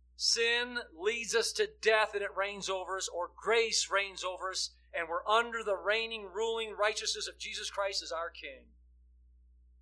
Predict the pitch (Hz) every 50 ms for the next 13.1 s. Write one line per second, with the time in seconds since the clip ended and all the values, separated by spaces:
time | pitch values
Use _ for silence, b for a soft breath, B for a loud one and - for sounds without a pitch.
0 | _ - - - - 180 180 185 - 214 214 226 226 233 233 233 196 190 190 196
1 | 202 208 214 220 226 220 185 185 190 180 180 185 196 208 247 247 208 202 190 185
2 | - - - 208 220 226 220 - 185 180 - - 208 214 214 226 262 302 302 262
3 | - - _ _ _ _ _ - _ _ _ _ - _ _ - - 175 185 196
4 | 202 220 240 247 233 226 226 226 220 214 202 165 175 175 170 156 - - - 190
5 | 190 190 196 196 202 208 - - - - - - 220 220 220 233 240 240 240 -
6 | 247 247 254 240 - - - - - _ - 208 190 - - 165 - - 139 131
7 | 120 117 - - - - - - - - - _ _ _ - - _ _ _ -
8 | - - 160 165 160 - - 139 156 160 160 156 151 143 151 - - - 185 220
9 | 233 - - - - - - - - - - - - - - - - - - -
10 | - - - - 208 185 175 165 175 170 170 165 - _ _ _ _ _ - 160
11 | 160 170 - 160 147 139 123 104 - - - - _ _ _ _ _ _ _ -
12 | _ _ _ _ _ - 165 - 175 - 165 - _ - 196 208 220 220 - -
13 | - -